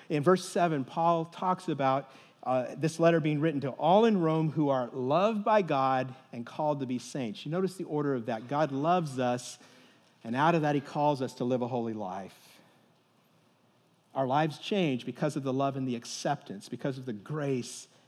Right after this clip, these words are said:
and the mercy of God. We're loved, and then we're called. And then in verse five,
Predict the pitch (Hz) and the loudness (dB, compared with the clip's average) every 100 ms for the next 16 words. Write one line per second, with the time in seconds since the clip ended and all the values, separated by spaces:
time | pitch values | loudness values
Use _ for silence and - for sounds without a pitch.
0 | _ 135 127 120 139 135 - 117 104 104 | _ -6 -4 -2 0 -2 -4 -4 -4 -6
1 | - _ _ - - 127 95 82 95 - | -14 _ _ -20 -12 -8 -8 -10 -16 -20
2 | _ _ _ _ _ _ _ _ _ _ | _ _ _ _ _ _ _ _ _ _
3 | _ _ _ _ _ _ 120 123 165 156 | _ _ _ _ _ _ -4 0 2 2
4 | 113 95 - - - _ _ _ _ _ | 0 -4 -14 -20 -20 _ _ _ _ _
5 | _ 117 120 117 - 139 117 110 139 180 | _ -6 -6 -6 -4 -2 -2 -2 -2 0
6 | 165 160 - - - 147 139 | 0 -2 -4 -8 0 2 2